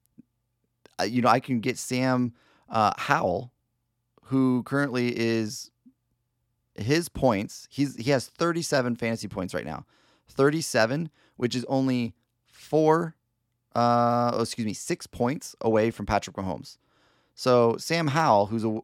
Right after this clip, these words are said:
available on the waiver wire right now, is only six points or three points each week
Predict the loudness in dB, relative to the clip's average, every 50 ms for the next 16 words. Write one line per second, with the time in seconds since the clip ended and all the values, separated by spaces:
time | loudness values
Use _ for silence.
0 | -4 -4 -2 2 2 2 2 2 -2 -4 -2 -2 -2 -2 0 0 0 0 0 0
1 | 0 0 2 0 0 -2 -4 -6 -8 -10 -10 -10 -12 -14 _ _ _ _ _ _
2 | _ _ -4 -4 -4 -4 -8 -14 _ _ _ _ _ _ 0 0 0 0 -2 -4
3 | -8 -8 -8 -8 -2 -2 -2 -2 -2 -6 -10 -14 -16 -4 2 2 2 2 2 -2
4 | -4 -4 -4 -4 -4 -2 -2 -2 -4 -6 -6 -8 -8 -8 -8 -6 -6 -6 -6 -8
5 | -16 _